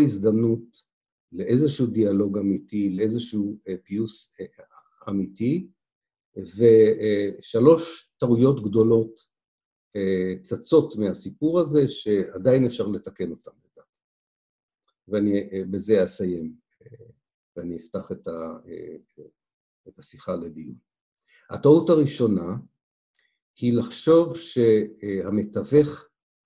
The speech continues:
היחיד, המשמעותי, הרצוי והמצוי הוא ארצות הברית, כאשר יש נכונות עצומה בעולם האפרו-אמריק-,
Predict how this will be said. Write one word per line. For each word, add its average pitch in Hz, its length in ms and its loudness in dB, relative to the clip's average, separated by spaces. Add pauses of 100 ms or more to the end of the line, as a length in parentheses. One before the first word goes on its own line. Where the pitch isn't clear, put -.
(220)
היחיד, 110 640 -2
המשמעותי, 104 1200 -4
הרצוי 131 680 -6
והמצוי 110 680 -2 (800)
הוא 117 160 2
ארצות - 300 -6
הברית, 90 500 -8 (920)
כאשר 131 300 -2
יש 139 220 -2
נכונות 143 520 2
עצומה 151 600 -4 (440)
בעולם 120 440 -2
האפרו-אמריק-, 101 880 -4